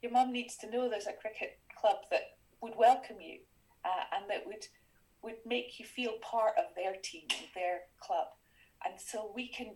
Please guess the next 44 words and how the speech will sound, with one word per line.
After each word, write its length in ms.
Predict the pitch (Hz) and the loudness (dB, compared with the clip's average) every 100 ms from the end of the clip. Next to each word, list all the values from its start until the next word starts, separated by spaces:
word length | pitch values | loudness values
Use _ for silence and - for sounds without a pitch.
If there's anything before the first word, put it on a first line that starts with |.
| - | -10
do 220 | 240 269 262 | -4 -4 0
that, 340 | 156 - - - _ _ _ _ _ - - | 0 -2 -6 -20 _ _ _ _ _ -20 -6
um, 460 | 185 175 175 - - _ _ | -2 0 0 -4 -12 _ _
but 140 | - 214 | 0 2
it's 220 | 202 - 196 | 0 -8 -4
much 320 | 208 233 - 196 | 2 2 0 -6
easier 360 | 233 233 - - | -6 -6 -10 -10
to 120 | - - | -12 -12
do 160 | - - | -14 -10
that 280 | - - - _ - | -10 -12 -20 _ -18
if 140 | 196 - | -16 -14
people 240 | 214 - | -16 -18
can 140 | - - | -20 -16
see 160 | 180 | -12
it 120 | 170 | -12
on 60 | - | -12
their 120 | - | -14
T 180 | - 165 320 | -14 -16 -16
V 120 | - | -18
as 120 | - | -14
well. 220 | - - - _ _ _ _ _ _ _ _ | -14 -14 -18 _ _ _ _ _ _ _ _
And 80 | - | -2
hopefully 360 | 277 - - 240 | 0 2 2 0
you'll 120 | 208 | 6
get 220 | - - | 6 8
other 240 | 220 220 208 | 4 6 2
media 280 | 196 170 165 - | -2 -4 -4 0
coverage 420 | 180 175 170 - | 0 0 -8 -10
as 100 | - - | -12 -4
well 220 | 170 165 | -2 0
as, 180 | 165 - _ _ _ - | -4 -10 _ _ _ -16
you 100 | 190 | -10
know, 140 | 185 175 | -8 -6
there'll 200 | 180 180 | -6 -6
be, 200 | 180 170 - _ - | -10 -12 -20 _ -18
there'll 140 | 330 - | -18 -16
be, 220 | - - - | -18 -18 -6
hopefully 440 | 240 240 - 190 | -2 -2 -6 -8
mainstream 640 | 160 175 - - 185 170 - _ _ _ _ - | -8 -10 -12 -12 -12 -12 -18 _ _ _ _ -4
print 240 | 294 220 | -4 -4
media 280 | 196 202 160 | -10 -10 -10
will 140 | 160 - - | -10 -10 -10
cover 220 | - - | -10 -10
it. 120 | - | -12